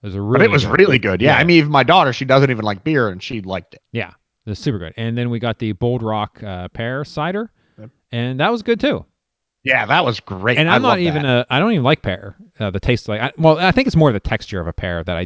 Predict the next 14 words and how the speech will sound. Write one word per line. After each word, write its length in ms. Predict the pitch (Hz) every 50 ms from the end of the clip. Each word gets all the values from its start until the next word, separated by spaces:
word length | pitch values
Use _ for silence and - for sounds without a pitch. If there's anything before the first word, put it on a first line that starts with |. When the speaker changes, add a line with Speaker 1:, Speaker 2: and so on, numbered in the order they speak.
| 87 _
Speaker 1:
don't 240 | - 98 87 90 104
like. 360 | 90 80 90 98 - - - _ _ _ _ _ _
It's 80 | - -
too, 200 | - - 139 113
Speaker 2:
<gasps> 680 | 165 185 165 131 120 - 110 - _ _ _ _ _ -
Speaker 1:
yeah, 180 | - 107 95 -
it's, 160 | 107 110 - -
it's 200 | 139 120 - -
not 240 | 113 110 98 90 98
my, 240 | 90 85 87 82 - _ _ _ -
my 100 | - 85
Speaker 2:
Not 220 | 123 117 104 98
Speaker 1:
thing. 80 | 95 98
Speaker 2:
right. 260 | 95 90 87 87 -